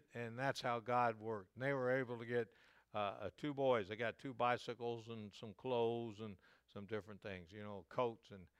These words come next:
and, you know, they take it off Angel Tree. That's, that's what, look at those Christmas barrels out there with toys that's already full, ready to be emptied. You know, that's how God works. He takes the ordinary, <laughs> you and I,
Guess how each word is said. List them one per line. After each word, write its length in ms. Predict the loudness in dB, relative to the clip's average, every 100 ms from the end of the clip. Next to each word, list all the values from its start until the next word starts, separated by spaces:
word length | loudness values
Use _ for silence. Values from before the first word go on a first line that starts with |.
| _ _ _ -10
and, 220 | -8 -6
you 60 | -6
know, 140 | -6
they 120 | -4 -4
take 220 | -4 -4
it 80 | -4
off 180 | -6 -6
Angel 260 | -10 -10 -12
Tree. 140 | -6 0
That's, 240 | 0 -2 -10 -4
that's 200 | -4 -6
what, 160 | -10 -12 -12 _ -2
look 140 | -2
at 80 | 4
those 220 | 6 6
Christmas 460 | 4 2 2 0 -6 4
barrels 420 | 8 8 8 6
out 180 | 6 6
there 160 | 2
with 180 | 0 -2 0
toys 400 | 2 6 4 4
that's 180 | -4 0
already 360 | 2 2 0 -6
full, 260 | -2 0 2
ready 280 | 2 0 -2
to 100 | -4
be 260 | -2 2
emptied. 300 | 0 0 -10 -12 _ -20 _ _ -10
You 80 | -6
know, 220 | -4 2
that's 260 | 8 8 10
how 180 | 8 8
God 420 | 8 8 8 4
works. 400 | 4 4 2 -2 -20 -20
He 200 | 4 4
takes 420 | 6 8 8 8 0
the 140 | -4 2
ordinary, 840 | 10 12 12 8 6 8 6 -2 -12 _
<laughs> 160 | _ _ 0
you 240 | 6 8
and 160 | 8 10
I, 360 | 12 12 10